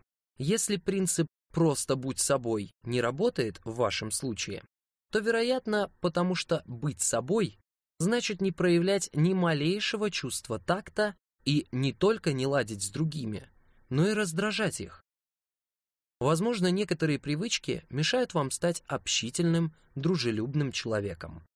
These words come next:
Всегда можно что-то улучшить, и вы должны быть готовы к тому, чтобы отказаться от некоторых ярких, но деструктивных черт характера, которые, как вам кажется, составляют вашу личность.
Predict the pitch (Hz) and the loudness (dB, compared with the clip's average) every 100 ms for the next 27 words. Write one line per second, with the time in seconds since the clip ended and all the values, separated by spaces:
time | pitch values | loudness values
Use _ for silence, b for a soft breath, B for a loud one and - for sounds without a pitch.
0 | _ _ _ _ _ - - 156 196 247 | _ _ _ _ _ -4 -2 2 2 2
1 | 240 190 185 - - 160 175 185 165 117 | 0 2 0 0 0 0 0 -2 0 -2
2 | 175 - - - _ _ _ _ 127 151 | -4 -8 -10 -18 _ _ _ _ 0 2
3 | 156 151 143 170 165 123 113 135 - 175 | 4 2 4 2 2 0 0 0 2 2
4 | 107 87 - 113 180 233 _ _ _ - | 0 -6 -2 2 2 0 _ _ _ -4
5 | 247 226 220 - 156 127 170 - 175 - | 0 2 2 2 0 2 0 0 -4 -4
6 | 127 151 160 - 127 123 - 117 107 151 | -4 -2 -2 -2 -2 -2 -6 -6 0 0
7 | 180 - 92 - _ _ - 175 202 - | 0 -8 -12 -14 _ _ 0 2 0 -2
8 | 127 175 - 160 - - 165 185 185 - | -2 0 0 -4 -2 -2 0 0 -2 -2
9 | - 120 - 113 117 151 - 98 - - | -2 -2 -2 -2 -2 -2 -6 -8 -10 -16
10 | _ _ - 180 220 214 196 185 175 165 | _ _ -4 0 2 2 2 0 2 0
11 | 175 208 190 - 185 165 - 160 - 165 | 0 -2 -2 -2 0 0 0 0 0 -2
12 | 139 139 120 - 120 107 - 120 107 - | 0 0 0 -2 -2 -2 -4 -4 -4 -6
13 | - - - - | -8 -10 -10 -12